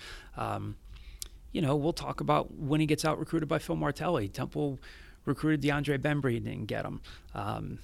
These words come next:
years ago, they recruited Jameer Nelson and didn't get him. That was before Fran's time. That was John Chaney. But, um, you have to be fair and critical of the team. But, um,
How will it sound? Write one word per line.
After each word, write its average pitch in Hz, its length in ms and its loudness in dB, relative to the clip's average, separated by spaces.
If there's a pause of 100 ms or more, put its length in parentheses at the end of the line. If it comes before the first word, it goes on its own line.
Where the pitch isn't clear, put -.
(320)
years 139 240 4
ago, 147 180 6
they 147 100 6
recruited 139 380 2
Jameer 139 260 2
Nelson 135 340 2
and 110 100 2
didn't 107 160 -4
get 113 140 0
him. 113 60 -2
That 131 140 0
was 123 120 2
before 123 320 0
Fran's 123 320 2
time. 107 200 0
That 110 100 0
was 107 80 0
John 120 260 2
Chaney. 143 300 4
But, 113 200 4 (360)
um, 131 360 8 (880)
you 156 200 8
have 143 180 4
to 147 80 4
be 135 120 6
fair 147 340 8
and 131 120 6
critical 139 440 6
of 110 60 2
the 113 80 2
team. 151 440 4
But, 117 220 4 (380)
um, 127 480 6